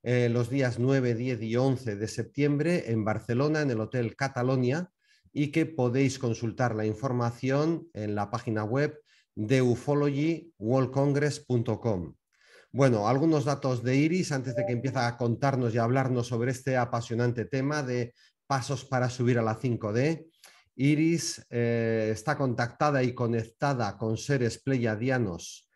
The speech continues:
y con la Hermandad Blanca. También es autora, mentora, canalizadora y guía espiritual.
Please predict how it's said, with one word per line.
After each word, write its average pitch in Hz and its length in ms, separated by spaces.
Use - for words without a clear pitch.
y 131 140
con 120 220
la 117 80
Hermandad 113 460
Blanca. 147 640
También 123 300
es 120 140
autora, 135 540
mentora, 131 1000
canalizadora 127 1160
y 131 160
guía 131 220
espiritual. 104 600